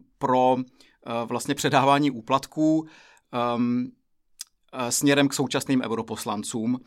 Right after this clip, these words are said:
a která byla vlastně lobistickou organizací. A, eh, jedna z těch věcí, kterou Piráti dlouho kritizujou, tak je právě ten, eh, efekt takzvaných otočných dveří. Eh, to znamená, eh, kdy europoslanci, eh, i hned potom, co skončí, eh, v europarlamentu,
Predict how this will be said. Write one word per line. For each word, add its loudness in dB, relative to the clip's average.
a -4
která 4
byla 4
vlastně -2
lobistickou -4
organizací. -10
A, 4
eh, -4
jedna 0
z -2
těch -6
věcí, -4
kterou 2
Piráti 0
dlouho -4
kritizujou, -4
tak -10
je -2
právě 0
ten, 0
eh, -6
efekt -2
takzvaných -2
otočných -6
dveří. -6
Eh, -6
to -6
znamená, 2
eh, -4
kdy -2
europoslanci, -2
eh, -2
i -4
hned 0
potom, -6
co -8
skončí, -2
eh, -10
v -14
europarlamentu, 0